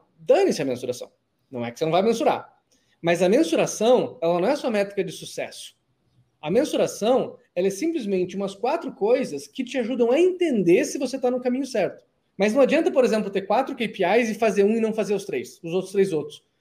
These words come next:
Porque bons K P Is, eles meio que esticam algo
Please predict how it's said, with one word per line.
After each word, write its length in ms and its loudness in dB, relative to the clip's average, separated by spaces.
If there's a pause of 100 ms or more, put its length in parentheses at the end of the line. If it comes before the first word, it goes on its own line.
(200)
Porque 220 -2
bons 300 4
K 160 2
P 140 0 (220)
Is, 240 0
eles 200 0
meio 200 -2
que 120 -10
esticam 760 -4 (220)
algo 400 2